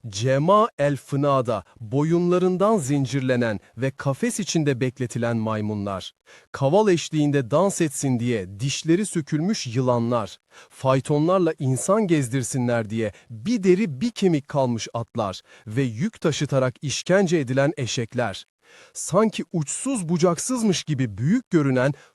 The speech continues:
toz duman içindeki meydanda sonsuz bir zulüm silsilesi. Ve oradan oraya koşuşturan, o ortamda eğlenerek yemek yiyen, köleleştirilmiş hayvanlarla anı fotoğrafı çektirip onlara zulmedenlere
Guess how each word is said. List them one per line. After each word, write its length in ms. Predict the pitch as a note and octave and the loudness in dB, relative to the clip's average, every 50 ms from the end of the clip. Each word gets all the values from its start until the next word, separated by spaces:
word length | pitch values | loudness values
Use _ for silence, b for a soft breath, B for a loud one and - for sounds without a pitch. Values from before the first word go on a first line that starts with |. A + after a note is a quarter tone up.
| B - | B -12
toz 400 | - - G3 C4 B3 F#3 C#3+ A#2+ | 0 2 2 2 2 0 -2 0
duman 280 | C3+ D3 E3+ G#3+ B3+ A#3+ | 0 2 4 4 4 4
içindeki 520 | F3+ C#3 - D#3 C#3+ C3 C3 A#2+ - C3+ | 2 0 0 -2 0 0 0 -2 -2 -2
meydanda 680 | A#2+ A#2 A#2+ B2+ B2+ B2 C#3 C3+ B2+ B2 A#2+ D#3+ G#3 - b b b | 0 2 2 0 0 2 2 2 2 2 2 2 0 0 b b b
sonsuz 920 | - - - - - C#3 D#3+ F3 E3 C#3 - - - A#3+ B3+ A3+ E3 C#3+ | -14 -14 -12 -4 0 2 2 2 2 0 -6 -8 -4 -2 -2 -2 0 0
bir 140 | F3 G#3+ G#3 | 0 0 0
zulüm 480 | D#3 A2 G#2+ G#2+ C#3 D3 D#3 F3+ D#3+ C3 | -2 -4 -2 0 0 2 4 2 2 0
silsilesi. 800 | - - C3+ A#2+ A2 - - B2 G#2+ G2+ - - A#2 G2 F2 - _ B B B B B B | -2 -2 -4 -4 -4 -4 -6 -6 -6 -6 -6 -6 -8 -8 -8 -10 _ B B B B B B
Ve 180 | G2+ G#2+ C3+ - - | -2 -2 -2 -2 0
oradan 400 | - C3+ F3 G#3+ G#3+ F3 F#3 E3 | 0 4 4 4 4 4 4 2
oraya 300 | D3+ C#3 C3+ C3 B2+ B2 | 4 2 2 2 0 0
koşuşturan, 800 | A#2 - - C3 A#2+ - B2+ A2+ - - B2+ A#2 A#2 G#2+ G2 F#2 b b b b b | -2 -2 -2 -2 -2 -2 -6 -6 -6 -6 -4 -2 -2 -2 -2 -4 b b b b b
o 240 | - G#3+ B3 B3 A3+ | 4 6 6 8 6
ortamda 420 | G3 D#3+ - F3 E3+ F3 E3+ F#3+ - - | 6 4 4 2 2 4 2 0 0 0
eğlenerek 640 | - C3 C#3 C#3 C#3 C#3 C#3+ E3 G#3 A3 F#3 C3+ F#2+ | -2 0 0 2 2 2 2 4 4 4 2 2 0
yemek 520 | G2+ G2 A#2 A#2 A#2 D3+ A3 A#3 _ - | -2 -2 0 2 4 4 2 2 _ -4
yiyen, 320 | C#3 B2 A#2 G#2+ A#2+ A#2+ - b b b b b - | -2 -2 0 0 0 -2 -4 b b b b b -8
köleleştirilmiş 1080 | - C3+ C#3 C#3 C3+ D3 C#3+ D3+ D3 - - - E3+ D#3+ E3+ E3 F3+ G#3+ A#3+ - - | 0 0 2 2 4 2 2 2 0 0 -2 0 0 2 2 2 2 0 0 -2 -4
hayvanlarla 840 | - - C3 C3+ C#3 C3+ C#3+ D3+ D3 D3+ F3 G#3 A3 G#3 F3+ D#3+ - - | -6 -2 0 0 2 4 4 4 4 4 4 4 4 4 2 2 2 0
anı 220 | - C#3 C#3+ G3+ A#3 | 0 2 2 2 2
fotoğrafı 560 | - - F#3 - D#3+ D3 C3+ C3 A#2+ - A#2 | 2 2 0 2 2 0 2 0 -2 -4 -6
çektirip 540 | - - B2+ - _ - A#2+ B2 G3+ - b b b b b | -2 -2 -4 -4 _ -4 0 0 0 -2 b b b b b
onlara 480 | - C3 C3+ C#3 C#3 C#3+ D3 D3+ D3+ D3 | 0 2 4 4 4 4 4 2 2 0
zulmedenlere 960 | A#2+ G2+ F#2 F2+ C3+ G3 A3+ G#3+ F#3 E3+ D3+ D3 D3 C#3+ C#3 C3+ C3+ F3+ | -2 -4 -6 0 0 2 2 4 2 2 4 4 4 4 4 2 2 0